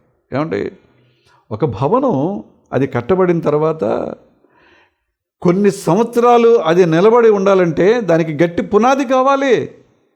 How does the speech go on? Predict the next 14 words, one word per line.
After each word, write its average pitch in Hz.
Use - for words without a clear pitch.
పునాది 247
గట్టిగా 180
లేకపోతే 147
ఆ 131
పైన 175
నువ్వు 202
ఎంత 165
వైభవంగా 185
నిర్మించినా, 170
ఎంత 170
ఖర్చు 156
పెట్టినా 180
సుఖం 170
లేదండి. 151